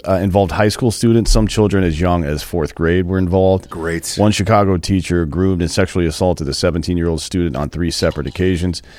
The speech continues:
Speaker 1: I mean, they, they, you, the article, you can f-, look this article up, uh, on Google and find it and read all this stuff. I'm not gonna get too far into it because it's fucked up, but,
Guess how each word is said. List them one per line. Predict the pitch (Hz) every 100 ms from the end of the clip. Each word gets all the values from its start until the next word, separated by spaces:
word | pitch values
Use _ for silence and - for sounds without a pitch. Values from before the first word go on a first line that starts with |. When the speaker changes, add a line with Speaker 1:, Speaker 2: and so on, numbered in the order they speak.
| -
Speaker 1:
I | -
mean, | 98 92
they, | 120 95
they, | 87 117 123 - _
you, | 101 110 117 69 - _ _ _ - - _ -
the | 107
article, | 80 110 117 - 107 95
you | 90 113
can | 113
f-, | 95 -
look | - 120 -
this | 98
article | 98 85 - 69
up, | 65 - - _ _ _ _ -
uh, | 62 -
on | 73
Google | 65 76 65 65
and | 55
find | - 67 60
it | -
and | 67
read | 65 78 78
all | 58 69 67
this | 64 64
stuff. | - 64 -
I'm | 82
not | 80
gonna | 67 62
get | 69 -
too | 80
far | 73 80 69
into | 73 65
it | 60
because | - 76
it's | 55 -
fucked | - 69 - 69
up, | 52 -
but, | 65